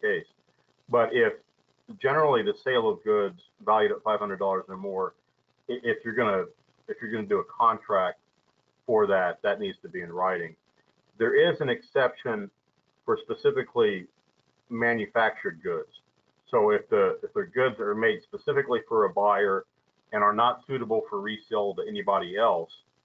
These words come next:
then, um, an oral contract may be enforced. And the, the example I use at, at new judge orientation a, a lot on this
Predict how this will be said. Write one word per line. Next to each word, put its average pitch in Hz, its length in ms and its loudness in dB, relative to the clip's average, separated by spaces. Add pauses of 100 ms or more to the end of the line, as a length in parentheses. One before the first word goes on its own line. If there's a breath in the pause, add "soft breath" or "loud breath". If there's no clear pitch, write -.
(540)
then, 107 600 0 (720)
um, 101 240 0
an 92 120 -4
oral 107 240 4
contract 101 520 -2
may 95 120 -4
be 87 160 -10
enforced. 95 640 -2
And 82 140 -12 (560)
the, 110 340 0
the 107 60 -4
example 120 560 0
I 143 100 0
use 127 320 -4
at, 98 220 -2
at 95 120 -4
new 110 160 -6
judge 95 300 -4
orientation 95 800 -8
a, 95 180 -4 (160)
a 98 100 0
lot 98 260 2
on 98 160 -4
this 95 180 -8